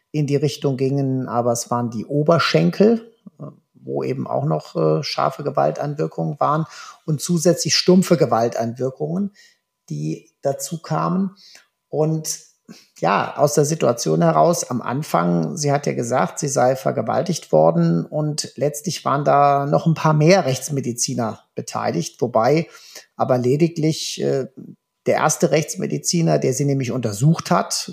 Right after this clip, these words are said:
der war von der Staatsanwaltschaft beauftragt und alle anderen, die in der Zwischenzeit dazu kamen, waren, ähm,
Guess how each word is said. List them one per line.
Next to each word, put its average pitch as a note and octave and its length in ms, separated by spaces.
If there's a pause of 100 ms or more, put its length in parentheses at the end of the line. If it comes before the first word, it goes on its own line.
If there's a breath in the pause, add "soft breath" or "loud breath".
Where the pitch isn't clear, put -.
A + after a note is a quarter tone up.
(160)
der C3+ 420
war C#3 160
von C3+ 160
der B2 100
Staatsanwaltschaft D3+ 920
beauftragt - 840
und D3 320 (480 loud breath)
alle C#3+ 220
anderen, D#3+ 600 (220)
die D3 100
in C#3+ 80
der B2 140
Zwischenzeit C#3 880
dazu B2+ 260
kamen, D3+ 480
waren, C#3+ 560 (500 loud breath)
ähm, C3+ 560